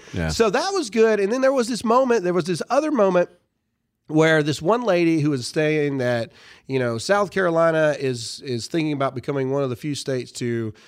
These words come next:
Speaker 2: uh, get a constitutional convention and invoke Article five or whatever. She's like, you know, "How would you, you know, how would you feel about that?" And I said, "Well, how would you feel about that?" And she just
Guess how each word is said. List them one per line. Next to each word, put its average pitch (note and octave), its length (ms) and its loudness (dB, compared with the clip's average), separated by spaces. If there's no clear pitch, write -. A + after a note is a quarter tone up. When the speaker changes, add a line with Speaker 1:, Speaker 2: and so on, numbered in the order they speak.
Speaker 2:
uh, A#2+ 440 -2
get C#3 260 -2
a B2 120 -4
constitutional C#3 760 -4
convention B2 600 -4
and A#2 140 -4
invoke A#2+ 420 -4
Article A#2+ 340 -4
five F2+ 580 -10
or G#2 80 -10
whatever. F#2+ 520 -12
She's C3+ 240 0
like, C3+ 220 2
you C#3+ 80 0
know, A#2 120 2
"How D3 220 4
would C#3+ 180 0
you, C3 440 0
you B2 60 -8
know, - 40 -2
how C#3 120 0
would C3 120 -2
you A#2 80 -6
feel G#3+ 220 -4
about B2+ 280 -8
that?" B2+ 180 -10
And C3 100 -8
I B2+ 60 -4
said, B2 420 -2
"Well, B2 320 -4
how A2 220 0
would D3 120 0
you D4 100 2
feel C#3+ 220 -2
about G2+ 240 -10
that?" - 180 -20
And A2+ 140 -8
she D3 140 -6
just A#2 260 -12